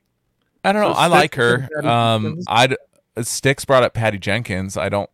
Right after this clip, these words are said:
Speaker 1: want that really, 'cause Patty Jenkins, the first Wonder Woman was great. The second one, not
Speaker 2: Not
Speaker 1: so
Speaker 2: so
Speaker 1: great.
Speaker 2: much. Yeah.
Speaker 1: Yeah. I mean, John Watts. I mean, he, he,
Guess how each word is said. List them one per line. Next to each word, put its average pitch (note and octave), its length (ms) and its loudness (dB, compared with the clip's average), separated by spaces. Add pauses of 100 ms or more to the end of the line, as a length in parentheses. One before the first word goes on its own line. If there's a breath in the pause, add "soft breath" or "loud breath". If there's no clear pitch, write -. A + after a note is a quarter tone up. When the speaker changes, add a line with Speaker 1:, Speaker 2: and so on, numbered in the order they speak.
Speaker 1:
want F2+ 300 -8
that F2+ 280 -2 (140)
really, E2 380 -6
'cause - 280 -12 (480 soft breath)
Patty F#3+ 300 0
Jenkins, D#3+ 580 -4 (420)
the A2+ 160 -12
first E3 300 -6
Wonder B2+ 200 -4
Woman C#3 260 -6
was G2+ 120 -10
great. G2+ 340 -6
The G2+ 80 -14
second G#2 320 -8
one, F2 320 -10 (2250 soft breath)
not - 160 -8
Speaker 2:
Not B2+ 100 -6
Speaker 1:
so - 60 -12
Speaker 2:
so A#2+ 60 -12
Speaker 1:
great. - 240 -16 (520)
Speaker 2:
much. - 120 -20
Yeah. B1+ 60 -12
Speaker 1:
Yeah. A#1 200 -12 (1500)
I - 40 -12
mean, A#2+ 100 -6
John G3 300 -4
Watts. C3 460 4
I A#2 60 -10
mean, A#2+ 220 -8
he, E3+ 280 -10
he, G#3+ 440 -14